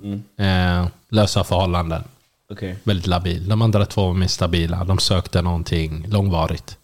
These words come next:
Speaker 1: Mm.
Speaker 2: Hon ville bara ha kul.
Speaker 1: Ja. Jag fattar. Vi har en lyssnarfråga. Du måste hjälpa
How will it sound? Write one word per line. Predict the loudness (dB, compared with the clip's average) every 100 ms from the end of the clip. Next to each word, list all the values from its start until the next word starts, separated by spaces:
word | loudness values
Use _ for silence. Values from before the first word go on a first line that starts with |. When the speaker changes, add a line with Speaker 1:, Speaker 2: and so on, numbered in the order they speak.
| -20 -12
Speaker 1:
Mm. | -10 -10 -14 _ _ _ 0
Speaker 2:
Hon | 4
ville | 4 4
bara | 2
ha | 2
kul. | 0 -4 -6 -18 _ _ _ _ _ _ _ _ _ _ -10
Speaker 1:
Ja. | -10 -10 -14 _ _ _ _ _ _ -20
Jag | -16
fattar. | -14 -12 -12 -14 _ _ -20 -20 -20 _ _ -2
Vi | 4
har | 6
en | 6
lyssnarfråga. | 2 2 0 0 -2 0 0 -2 -6 _ _ _
Du | -6 2 4
måste | 4 4 0 0
hjälpa | 0 -2 -4 -4